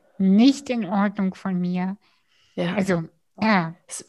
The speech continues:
Speaker 2: ja, bedarf auch viel Ehrlichkeit sich selbst gegenüber und das haben manche nicht.
Speaker 1: Ja.
Speaker 2: Es ist allerdings, äh, jetzt ein kleiner, äh, Schlenk irgendwie aus dem Privaten. Es ist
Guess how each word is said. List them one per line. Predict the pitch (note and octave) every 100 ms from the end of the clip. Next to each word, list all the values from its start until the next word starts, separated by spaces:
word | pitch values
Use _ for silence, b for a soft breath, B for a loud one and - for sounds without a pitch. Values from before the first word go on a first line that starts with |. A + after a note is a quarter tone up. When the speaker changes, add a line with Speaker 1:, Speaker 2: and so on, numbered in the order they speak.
| G#3+
Speaker 2:
ja, | F#3+ F3+
bedarf | F3+ F#3+ G3+
auch | G#3+
viel | - A#3+
Ehrlichkeit | F#3+ G3 A#3 - G#3+ G3+
sich | G3+
selbst | - G3+ -
gegenüber | G#3+ G3+ F#3 F3 E3
und | E3+
das | E3+
haben | F#3+ F3+
manche | E3+ D#3+ D#3
nicht. | C#3+ C3+ - C#3+
Speaker 1:
Ja. | E3 B B B B B -
Speaker 2:
Es | G3
ist | C5+
allerdings, | D#4 A#3 G#3+ A#3+ -
äh, | - - - F#3 - G3
jetzt | F#3+ G3
ein | F#3
kleiner, | F3 F3 D#3+ -
äh, | D#3+ D3+ -
Schlenk | - E3 E3+ A#3+
irgendwie | G#3 F#3+ E3+
aus | E3
dem | E3
Privaten. | - E3+ C#3+ G3 - D#3+
Es | - -
ist | E3+ E3 - - -